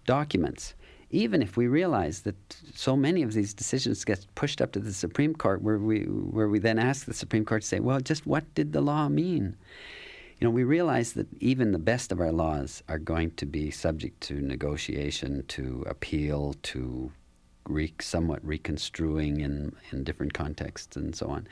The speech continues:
So we sort of live with this as, uh, as the boundaries of our dilemma. What I think would be tragic is if people lost their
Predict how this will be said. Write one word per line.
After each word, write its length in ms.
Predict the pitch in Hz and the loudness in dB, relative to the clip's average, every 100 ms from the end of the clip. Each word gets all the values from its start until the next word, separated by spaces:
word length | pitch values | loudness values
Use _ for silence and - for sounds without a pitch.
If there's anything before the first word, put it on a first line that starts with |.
| - - | -16 -12
So 160 | - 143 | -2 0
we 80 | |
sort 180 | 151 - | 2 2
of 60 | 147 | 4
live 140 | 147 | 4
with 180 | 139 - | 2 0
this 220 | 123 - | -2 0
as, 180 | 113 - | -2 0
uh, 300 | 107 104 107 - - - - - - | 0 0 -2 -8 -20 -20 -20 -20 -6
as 140 | 104 | -4
the 60 | 95 | 2
boundaries 380 | 110 110 101 95 | 2 2 0 0
of 80 | |
our 100 | 90 | 0
dilemma. 340 | 87 90 90 - - - | 2 2 2 0 -8 -2
What 140 | 117 113 | 2 2
I 80 | 107 | 2
think 220 | 151 - | 2 2
would 120 | 95 | 2
be 200 | 101 98 - - - | 2 0 -6 -20 -12
tragic 540 | - 135 151 113 - - | 0 2 2 -2 -4 -4
is 160 | - | -4
if 120 | 95 | -4
people 320 | - 120 98 87 | 0 0 2 4
lost 400 | 104 123 131 - | 4 4 0 2
their 340 | 95 87 | 2 2